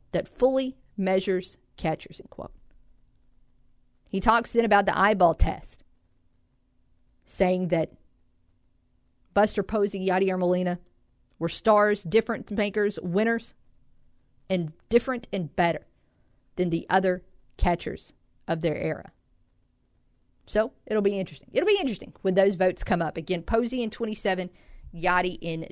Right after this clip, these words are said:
twenty twenty-eight. And again, no bias. I think, I think they're both Hall of Famers.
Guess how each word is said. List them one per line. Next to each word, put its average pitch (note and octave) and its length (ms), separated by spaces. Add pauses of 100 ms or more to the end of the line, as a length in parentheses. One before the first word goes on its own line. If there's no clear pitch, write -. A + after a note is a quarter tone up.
twenty E3+ 340
twenty-eight. E3 500
And - 80
again, F#3 220
no G3 120
bias. F3+ 360
I E3 60
think, E3 200
I E3 60
think - 160
they're E3+ 80
both E3+ 220
Hall E3 180
of D#3 100
Famers. G#3+ 400